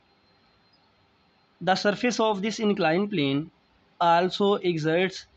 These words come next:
a reaction force on the block. Block exerts force on inclined plane, and surface of plane exerts a reaction force that is called the normal force on the block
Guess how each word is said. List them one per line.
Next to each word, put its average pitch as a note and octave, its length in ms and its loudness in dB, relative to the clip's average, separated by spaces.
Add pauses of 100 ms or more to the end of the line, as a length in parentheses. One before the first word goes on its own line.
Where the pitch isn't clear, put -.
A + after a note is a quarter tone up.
(460)
a E3+ 100 2
reaction D#3+ 460 2
force F3 400 -2
on D#3 180 0
the D#3 120 0
block. C#3 300 -4 (1900)
Block E3+ 480 2
exerts F#3+ 580 -2 (220)
force F3 480 -2
on E3+ 340 0 (440)
inclined E3+ 540 0
plane, G#3+ 320 0
and F3+ 220 -2
surface E3+ 400 -4
of G#3 200 -2
plane D#3+ 300 0
exerts E3 600 -2
a D#3+ 100 0
reaction D#3 400 0
force E3 380 -2 (200)
that D#3 260 -2
is G#3 200 -2 (460)
called D3+ 360 0
the D#3 100 0
normal D3+ 440 0
force D3+ 400 -6 (720)
on E3+ 240 2
the G#3 100 0
block D3+ 380 0